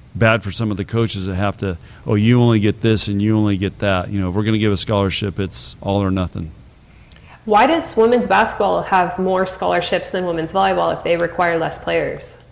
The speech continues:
Speaker 1: That's a great question, Lauren. Uh, it makes no sense, 'cause nobody ever uses fifteen scholarships.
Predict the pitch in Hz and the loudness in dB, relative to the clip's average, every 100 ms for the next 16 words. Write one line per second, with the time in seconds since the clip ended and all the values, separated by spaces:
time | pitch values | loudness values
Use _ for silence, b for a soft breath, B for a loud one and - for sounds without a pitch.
0 | - 127 127 104 92 120 123 - 113 104 | -4 -2 0 0 2 2 2 0 0 2
1 | - 98 95 98 101 - 98 95 104 104 | 0 0 0 0 -2 -2 -2 0 0 0
2 | 92 110 107 113 113 - 110 104 - - | 0 0 2 2 0 0 0 0 -4 -4
3 | 107 92 107 110 110 110 110 104 104 101 | -2 0 2 4 4 4 4 4 2 2
4 | 95 92 82 - 104 - 110 98 - 107 | 0 -2 -6 -6 -6 -2 -2 -2 -2 -2
5 | 98 95 - 104 95 - - | 0 -2 -2 -2 -2 -4 -10